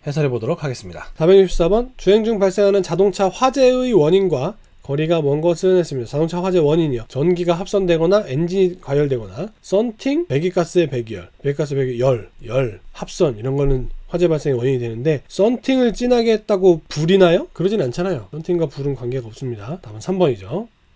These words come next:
사백육십오 번, 자동차 화재를 예방하기 위한 방법으로 가장 올바른 것은 했습니다. 화재 예방 어떻게 하면 할 수 있을까요? 차량 내부 앰프 설치를 위해 배선 장치를 이미 조작했다. 이거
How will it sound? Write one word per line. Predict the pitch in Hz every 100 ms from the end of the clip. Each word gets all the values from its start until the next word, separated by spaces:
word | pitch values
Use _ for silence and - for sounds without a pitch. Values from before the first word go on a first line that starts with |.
| _
사백육십오 | 160 175 175 175 156
번, | 190 220 -
자동차 | 156 196 208 202
화재를 | 220 226 208
예방하기 | 165 180 180
위한 | 180
방법으로 | 151 147 156 147 156
가장 | - 131 156
올바른 | 139 196 220 214 208
것은 | 185 175 185
했습니다. | 180 156 131 113
화재 | - 220 202
예방 | 131 107 107 170 -
어떻게 | - 160 180
하면 | 160 190 220 -
할 | 143 156
수 | 143
있을까요? | - 170 185 185
차량 | - 202 202
내부 | 175 175 175
앰프 | 156 185
설치를 | 185 175 160 160
위해 | 170
배선 | - 143 185 196
장치를 | 185 165 175 165
이미 | 143 190
조작했다. | 180 165 147 135 - 98
이거 | 113 156 156